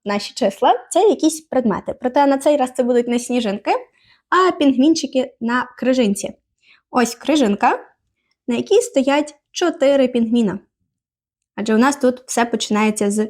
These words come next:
четвірки, тут у нас чотири. У нас було чотири пінгвіна, і три пінгвіна з них пішли плавати, тобто вони зникли з крижинки. Вони пішли собі десь, їх тепер тут немає.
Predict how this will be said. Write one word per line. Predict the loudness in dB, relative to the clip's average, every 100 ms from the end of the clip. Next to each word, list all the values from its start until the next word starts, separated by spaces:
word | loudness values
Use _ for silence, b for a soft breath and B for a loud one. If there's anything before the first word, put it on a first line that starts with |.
| -4
четвірки, | -6 -2 -2 -2 -4
тут | -6 -2
у |
нас | -2 -4
чотири. | -6 -6 -4 -4 -6 _ _ _ _ _ _ _ _
У | 0
нас | 0
було | 0 0
чотири | 0 -2 0 -2 -2
пінгвіна, | -6 -6 -4 -2 -2 -4 _ _ b b b b 2
і | 2 0 -8
три | -2 0 2 2
пінгвіна | 2 0 0 2 2
з | 2
них | -2 -6 _ _ _
пішли | -6 0 0
плавати, | 0 0 2 2 -2 -8
тобто | -10 -8
вони | -4 -2 -2 -4
зникли | -2 -2 0 -4 -6
з |
крижинки. | -4 -2 0 0 -2 -6 B _
Вони | 0 0
пішли | -2 -4 0 0
собі | 0 0
десь, | 2 2 0
їх | -6 -4
тепер | -2 -2 -2
тут | -2
немає. | 2 4 4 2